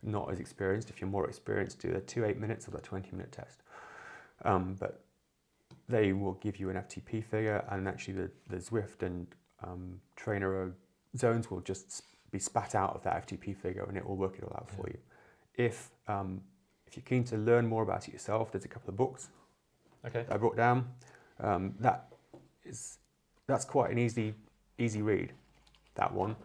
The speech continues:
Speaker 1: Um,
Speaker 2: I've got
Speaker 1: Pam-
Speaker 2: links to these down below if you
Speaker 1: Yeah.
Speaker 2: wanna check them out on Amazon. So, um, the Power Meter Handbook. I guess, I mean, they are tools, and you need to know how to use that tool,
Speaker 1: Yeah,
Speaker 2: don't
Speaker 1: yeah,
Speaker 2: you?
Speaker 1: very much so.
Speaker 2: I mean,
Speaker 1: Um,
Speaker 2: it's easy to get a power meter, you get a number, think, "Oh, that number's going up and down," but
Speaker 1: Mm.
Speaker 2: you need to know how to use that data
Speaker 1: Yeah, yeah.
Speaker 2: properly, don't you?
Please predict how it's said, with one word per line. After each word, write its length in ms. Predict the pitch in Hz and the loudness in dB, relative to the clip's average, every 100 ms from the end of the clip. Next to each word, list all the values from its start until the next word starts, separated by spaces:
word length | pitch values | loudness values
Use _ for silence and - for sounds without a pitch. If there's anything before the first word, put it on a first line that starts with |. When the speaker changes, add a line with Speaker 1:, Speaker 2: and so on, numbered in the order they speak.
| - - - - | -16 -20 -20 -12
Speaker 1:
Um, 380 | 101 101 92 104 - | -4 -2 -2 -4 -6
Speaker 2:
I've 60 | - | 4
got 80 | 127 | 8
Speaker 1:
Pam- 80 | |
Speaker 2:
links 220 | 117 123 110 | 8 6 4
to 40 | |
these 120 | 107 | 2
down 220 | 104 104 101 | 4 2 2
below 200 | 107 98 | 2 2
if 80 | |
you 60 | 101 95 | 2 2
Speaker 1:
Yeah. 80 | |
Speaker 2:
wanna 100 | 98 | 0
check 160 | 95 110 | -2 -4
them 80 | 101 | -2
out 140 | 98 | -2
on 80 | 98 | -2
Amazon. 360 | 98 101 101 101 | -2 -4 -6 -8
So, 200 | - 95 | -8 -6
um, 180 | 95 95 - _ _ - | -6 -8 -16 _ _ -12
the 60 | |
Power 220 | 98 113 107 | -4 0 0
Meter 180 | 104 | 0
Handbook. 400 | 104 110 107 - - _ _ - _ _ _ _ | 0 0 2 0 -6 _ _ -20 _ _ _ _
I 80 | 110 | 4
guess, 180 | 123 120 | 4 4
I 20 | |
mean, 260 | 117 110 110 | 2 0 0
they 120 | - 123 | 4 6
are 120 | 104 | 6
tools, 460 | - 131 98 101 - - _ _ | 4 2 2 -4 -10 -20 _ _
and 120 | 107 110 | -6 -2
you 60 | |
need 60 | 104 | 0
to 80 | 104 | 0
know 40 | |
how 120 | 104 | 0
to 60 | 98 | 0
use 120 | 110 | -2
that 120 | - | -6
tool, 140 | - 139 | 2 6
Speaker 1:
Yeah, 120 | 202 | 8
Speaker 2:
don't 80 | 226 | 8
Speaker 1:
yeah, 60 | |
Speaker 2:
you? 40 | 175 | 8
Speaker 1:
very 120 | 156 | 6
much 120 | 180 | 4
so. 240 | - 85 - - - 110 | 2 2 0 -8 -12 -2
Speaker 2:
I 20 | |
mean, 140 | 104 | 2
Speaker 1:
Um, 60 | 107 - | 2 0
Speaker 2:
it's 140 | 120 127 | 2 4
easy 240 | 131 127 | 6 4
to 80 | 104 | 4
get 140 | 117 | 4
a 100 | 107 | 4
power 140 | 107 107 | 4 2
meter, 180 | 104 | 2
you 80 | 98 | 2
get 120 | 117 | 2
a 20 | 107 | 4
number, 260 | 101 98 | 2 2
think, 140 | 95 107 | 0 0
"Oh, 120 | 120 | 0
that 180 | 110 107 | 0 0
number's 240 | 101 92 | -4 -4
going 160 | - 87 | -4 -6
up 60 | 87 | -4
and 80 | |
down," 320 | 92 104 101 101 | -6 -4 -6 -4
but 120 | 120 | -2
Speaker 1:
Mm. 40 | |
Speaker 2:
you 60 | 101 | -2
need 120 | 98 | -4
to 60 | 95 | -4
know 240 | 95 92 92 | -6 -6 -6
how 180 | - 98 | -4 -4
to 260 | - 90 | -4 -8
use 180 | 90 95 | -6 -6
that 120 | 95 - | -8 -8
data 160 | 95 | -4
Speaker 1:
Yeah, 100 | 143 | -2
yeah. 60 | 151 | -2
Speaker 2:
properly, 240 | 104 95 92 | -4 -4 -8
don't 80 | |
you? 100 | 90 | -10